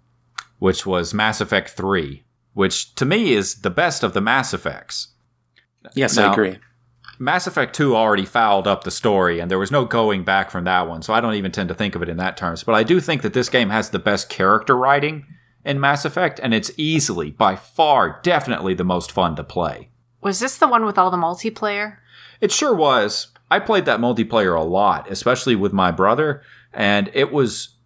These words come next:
Speaker 1: way more fun than it should have been, but it was also deeply damaging to the entire, like, landscape of online multiplayer, because that game was one of the ones where E A tested the waters on loot boxes.
Speaker 2: Mm-hmm.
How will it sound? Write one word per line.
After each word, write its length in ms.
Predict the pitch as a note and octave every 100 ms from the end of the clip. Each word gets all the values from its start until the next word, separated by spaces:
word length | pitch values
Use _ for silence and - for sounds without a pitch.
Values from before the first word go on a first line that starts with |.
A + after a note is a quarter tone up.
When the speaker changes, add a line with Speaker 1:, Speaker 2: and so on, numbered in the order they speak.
| _
Speaker 1:
way 340 | A2+ B2 C#3+
more 220 | C#3+ C#3
fun 300 | B2 C3 B2+
than 80 | B2
it 100 | G2+
should 180 | - A#2+
have 140 | C3+
been, 320 | E3+ F#3+ G3+ - _
but 220 | - A#2 B2
it 80 |
was 160 | A#2 A2+
also 480 | A#2 F#3+ G#3 A3+ D#3 F#2
deeply 500 | - D3 C#3+ D#3 D3+
damaging 840 | A2 G#2+ A2 A#2 A2+ G2+ G2+ F2+ E2
to 140 | G#2
the 200 | F#2 F#2
entire, 880 | F2+ E2+ - C3 C#3+ C#3 C3 A#2+ - _ _
like, 340 | - G2 F#2+ F#2+
landscape 800 | G2 G2+ G#2 G#2+ - A2+ G2+ F#2
of 80 | F2
online 500 | F#2 G2 F#2+ F#2+ F2
multiplayer, 720 | E2+ F2 A2 A#2+ C3 D3 D3 - - -
because 360 | A2 A2+ A2
that 340 | - A#2+ B2 A2+
game 240 | A#2+ A#2
was 240 | A2 F#2+ G2+
one 180 | G#2
of 60 | G#2
the 60 | G2+
ones 400 | F#2+ F#2+ F#2+ -
where 160 | G2 -
E 180 | G2 G2
A 160 | F#2+
tested 460 | F2+ G2+ F#2+ - F2+
the 60 | F2
waters 520 | F2 F2 F2+ F2 F2+
on 220 | E2 D2+
loot 240 | E2 G2+
boxes. 600 | A2 G#2+ - - D3+ C#3 - _ _ _
Speaker 2:
Mm-hmm. 560 | A2+ G2+ G#2 G2 F#2+ F#2